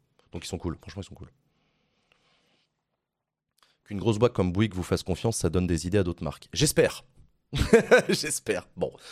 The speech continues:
on trava-, on y travaille, on y travaille en tout cas. Mais c'est vrai que maintenant que Bouygues Télécom est venu, ça nous donne un argument de plus pour les Before avec les autres partenaires. Vous avez vu, on a fait,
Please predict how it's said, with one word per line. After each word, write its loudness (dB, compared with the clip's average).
on 2
trava-, 4
on 6
y 6
travaille, 4
on 2
y 4
travaille 2
en -2
tout -10
cas. -10
Mais -4
c'est 0
vrai 6
que 2
maintenant 4
que 0
Bouygues 0
Télécom 0
est 0
venu, 0
ça -6
nous 0
donne 2
un 2
argument 4
de -4
plus -4
pour -2
les 2
Before 2
avec 2
les 2
autres 0
partenaires. -2
Vous -20
avez -18
vu, -2
on -6
a -10
fait, -18